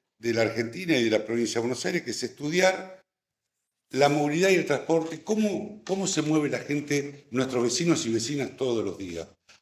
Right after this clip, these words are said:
Nosotros no venimos a traer un sistema de transporte, venimos a hacer un estudio de movilidades, de a qué horario, cómo, por qué, dónde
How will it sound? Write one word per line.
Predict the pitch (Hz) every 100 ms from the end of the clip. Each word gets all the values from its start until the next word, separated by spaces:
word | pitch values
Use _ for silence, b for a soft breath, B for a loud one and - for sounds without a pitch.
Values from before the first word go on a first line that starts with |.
| -
Nosotros | 131 185 185 185 170
no | 165 196
venimos | 190 185 190 202 202 180 - - _ _ _ _
a | 143 143 -
traer | 143 151 170 185 180 - - -
un | 139 135
sistema | 139 139 139 120
de | 113
transporte, | 117 110 113 98
venimos | 120 175 156
a |
hacer | 139 170 165 -
un | 165
estudio | 151 - - 202 202 202 190 196 - _ _ _ _ _
de | 117 131
movilidades, | 123 131 127 123 117 104 95 90 90 - - _ _ _ _ _
de | 123
a | 117
qué | - 131
horario, | 123 139 123 117 117 -
cómo, | 143 123 117 113
por | 113 113
qué, | 131 139
dónde | 120 139 143 147 165 165